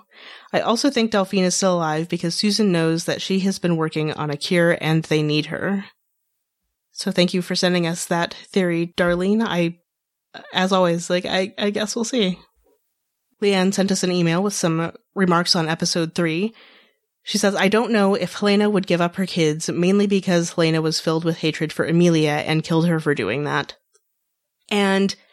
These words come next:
I'm gonna, I'm gonna nitpick slightly because I feel like what Helena was actually upset about was that Helena ended up where she did. 'Cause I think she specifically says, "You gave me to them." So I, I don't know that it's so much about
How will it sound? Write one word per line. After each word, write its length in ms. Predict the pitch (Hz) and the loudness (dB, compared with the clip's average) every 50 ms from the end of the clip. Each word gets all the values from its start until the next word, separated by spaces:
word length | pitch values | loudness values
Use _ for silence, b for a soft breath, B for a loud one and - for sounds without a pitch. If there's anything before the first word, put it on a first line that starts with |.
| b b b b _ _ _ _ _ _ - | b b b b _ _ _ _ _ _ -4
I'm 120 | 202 202 | -4 -2
gonna, 260 | 190 247 247 247 233 - - | 0 0 0 0 0 -2 -2
I'm 120 | - 202 220 | -2 0 2
gonna 260 | 220 220 214 202 196 | 2 2 2 0 -2
nitpick 240 | - 185 175 - - | 0 -2 -4 -2 -2
slightly 560 | - 180 165 - 147 160 156 151 156 156 - - | -2 -2 0 0 2 0 0 0 -2 -4 -2 -2
because 340 | 202 202 - 202 185 - | -2 0 2 0 0 0
I 120 | - - 185 | -2 -4 -4
feel 440 | - - - 254 262 262 254 254 247 | -4 -2 -2 0 2 2 2 2 2
like 560 | 220 180 175 180 175 170 - - - - _ _ _ _ _ _ _ _ _ _ | 2 4 4 4 2 2 -2 -6 -14 -20 _ _ _ _ _ _ _ _ _ _
what 280 | - 202 190 208 - 185 | -4 0 0 0 0 0
Helena 320 | 190 196 190 190 190 196 | 0 2 2 4 4 2
was 140 | 175 170 175 | 2 2 2
actually 360 | 131 139 - - - - 180 | 2 0 0 0 -2 -2 -2
upset 260 | 170 170 - 175 165 170 | -2 -2 -2 0 0 0
about 280 | 165 170 175 175 - | 2 2 0 0 0
was 300 | 175 175 160 156 165 165 | 0 0 0 0 0 -2
that 320 | - 156 151 147 151 - - - _ _ _ _ _ _ _ _ _ | -2 -2 0 0 -2 -4 -8 -18 _ _ _ _ _ _ _ _ _
Helena 300 | - 196 196 196 190 165 | -2 0 2 2 2 0
ended 300 | 147 - 170 180 175 160 | 0 0 2 2 4 4
up 180 | 160 147 143 - | 2 0 0 0
where 260 | 160 160 156 147 151 | 0 2 2 2 2
she 160 | - - 151 | 0 -2 -4
did. 480 | 151 - 151 143 135 131 123 147 151 B B B B B B B B - | 0 0 0 0 0 0 -2 -4 -6 B B B B B B B B -4
'Cause 100 | - - | -2 0
I 60 | 185 | 0
think 200 | - 220 202 196 | 2 2 2 2
she 100 | - 196 | 2 0
specifically 500 | - - 190 - 202 190 196 - 175 165 | 2 0 0 0 0 -2 0 -2 -2 -2
says, 800 | - - 165 156 156 156 156 156 156 156 - - - - - - _ _ _ _ _ _ _ _ _ _ _ | 0 0 2 2 2 0 0 -2 -4 -4 -4 -4 -4 -4 -6 -12 _ _ _ _ _ _ _ _ _ _ _
"You 260 | - 208 214 214 220 196 | -2 0 2 2 2 2
gave 280 | 185 180 175 185 180 | 2 2 2 4 2
me 180 | 175 170 156 151 | 2 2 2 0
to 160 | - - 160 | 0 0 0
them." 440 | 135 131 107 85 58 71 131 165 156 - _ b b b b b b b b b | 0 0 -2 -2 -2 -6 -8 -10 -10 -12 _ b b b b b b b b b
So 400 | - - - 175 156 151 147 139 - | -4 -2 0 2 2 2 0 0 0
I, 200 | - 165 170 - - | 0 0 0 0 -2
I 100 | - 175 | -4 -2
don't 260 | 170 190 190 190 147 | 0 0 0 2 2
know 160 | 190 185 180 | 2 2 2
that 120 | 175 180 170 | 2 2 0
it's 140 | 160 - - | 0 0 0
so 120 | - 185 | 0 2
much 180 | 175 165 156 - | 2 2 0 0
about 580 | - 165 165 156 151 151 151 - - - - | -2 0 0 0 2 2 0 -2 -4 -8 -10